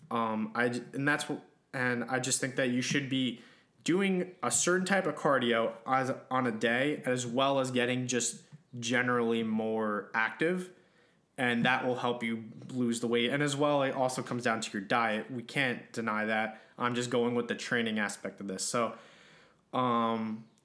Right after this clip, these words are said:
I think, honestly, that's where it goes. So set a goal,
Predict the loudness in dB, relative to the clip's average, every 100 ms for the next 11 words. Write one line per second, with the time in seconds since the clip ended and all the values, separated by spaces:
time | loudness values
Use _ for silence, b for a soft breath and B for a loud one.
0 | _ _ -6 -2 0 0 -2 -12 -20 _
1 | _ -2 0 2 0 2 2 2 0 0
2 | -2 -2 0 2 2 2 0 0 2 2
3 | 0 0 2 2 -2